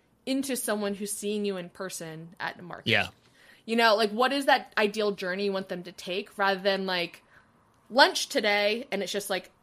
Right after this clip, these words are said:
Speaker 1: a loaf of bread and in your studio? I don't know.
Speaker 2: <laughs> Yeah.
Speaker 1: Like, some things I'm like, "What was going through your mind when you were posting this?" I don't <laughs> know.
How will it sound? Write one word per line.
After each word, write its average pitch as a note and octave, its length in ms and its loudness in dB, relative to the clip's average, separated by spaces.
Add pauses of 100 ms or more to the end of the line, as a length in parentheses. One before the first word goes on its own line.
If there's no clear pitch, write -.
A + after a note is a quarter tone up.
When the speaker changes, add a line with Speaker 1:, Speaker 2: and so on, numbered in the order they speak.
(240)
Speaker 1:
a G3 60 -2
loaf F#3+ 280 2
of F3+ 160 -10
bread F3 360 0
and D#3+ 280 -8 (800)
in G3 140 0
your E3 100 -2
studio? - 520 -10
I G3 100 4
don't E3+ 120 0
know. - 280 6
Speaker 2:
<laughs> - 40 -20
Yeah. A#2 380 2
Speaker 1:
Like, C4 200 6
some F4+ 240 6
things F4+ 160 2
I'm F#4+ 100 2
like, F#4+ 160 2
"What A#3+ 460 6
was D#5 140 6
going A4 240 6
through G4+ 100 8
your E4+ 100 2
mind A#3 300 4
when A3+ 100 0
you A3+ 80 2
were G#3 80 0
posting G#3 400 -4
this?" F3+ 300 -8
I C4+ 60 -4
don't C#4+ 160 0
<laughs> - 420 -2
know. - 100 -10